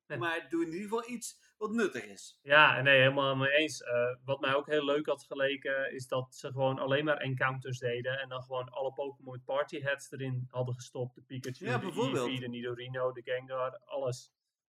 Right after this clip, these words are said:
Speaker 2: Ja, was
Speaker 1: Had
Speaker 2: ook
Speaker 1: ze
Speaker 2: wel goed geweest voor
Speaker 1: Ja.
Speaker 2: Italië en Duitsland.
Speaker 1: Oh ja, inderdaad. Ja, want die hebben dat hele evenement niet gehad. Dus, eh,
Speaker 2: Nee.
Speaker 1: ja, dat, eh, dat had inderdaad, eh, nou ja, een uitkomst geweest op meerdere manieren. Ik
Speaker 2: Ja.
Speaker 1: heb zelf de research overigens niet gehaald.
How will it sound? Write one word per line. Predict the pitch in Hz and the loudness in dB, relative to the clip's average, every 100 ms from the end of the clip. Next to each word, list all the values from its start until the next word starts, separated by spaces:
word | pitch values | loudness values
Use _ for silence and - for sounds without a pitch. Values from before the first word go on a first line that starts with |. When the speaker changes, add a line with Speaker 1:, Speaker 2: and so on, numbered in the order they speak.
| _ - | _ -6
Speaker 2:
Ja, | 175 202 - | -4 -4 -10
was | 135 147 | -6 4
Speaker 1:
Had | 196 | 6
Speaker 2:
ook | 208 | 6
Speaker 1:
ze | 202 | 2
Speaker 2:
wel | |
goed | - 202 | 0 -10
geweest | 190 202 180 - | -6 -6 -6 -8
voor | - | 2
Speaker 1:
Ja. | 190 151 | 4 4
Speaker 2:
Italië | 127 180 170 | 4 2 2
en | 156 | 0
Duitsland. | 151 180 123 107 - _ _ _ _ _ | 0 0 -4 -12 -18 _ _ _ _ _
Speaker 1:
Oh | - 202 | 4 6
ja, | 165 202 | 8 6
inderdaad. | 156 143 135 147 202 | 6 0 4 6 6
Ja, | 175 | 4
want | 131 | 2
die | 131 143 | 0 -2
hebben | 131 131 | -2 -4
dat | 127 | -2
hele | 131 147 | -2 0
evenement | 135 131 127 139 - | -2 0 0 0 -2
niet | 185 - | -14 -8
gehad. | 143 127 123 127 | -2 0 -2 -6
Dus, | 131 127 | -6 -4
eh, | 131 | 0
Speaker 2:
Nee. | 123 123 120 123 - | 2 2 -2 -6 -8
Speaker 1:
ja, | 139 151 | 0 0
dat, | 123 123 - | 0 -6 -4
eh, | 131 127 | -2 -2
dat | 127 135 | -2 -2
had | 147 151 | -2 -4
inderdaad, | 139 135 139 156 - | -10 -4 0 -2 -2
eh, | 156 | 0
nou | 143 139 135 135 - _ _ 147 131 | 2 2 0 -2 -8 _ _ 4 4
ja, | |
een | 117 | 4
uitkomst | 131 156 185 170 | 2 2 -4 -2
geweest | 175 175 170 | 2 2 2
op | 147 | -2
meerdere | 147 170 196 190 | 2 2 2 -2
manieren. | 175 165 151 135 123 123 _ _ _ - | -2 -2 -2 2 0 -2 _ _ _ -10
Ik | 131 | -2
Speaker 2:
Ja. | |
Speaker 1:
heb | 156 165 | 0 2
zelf | 170 175 | 2 4
de | 175 | 2
research | 180 180 180 180 | 0 -2 -4 -2
overigens | 170 170 160 139 | -4 -4 -10 -8
niet | 151 170 | -8 -8
gehaald. | - 139 135 151 | -6 -2 0 -2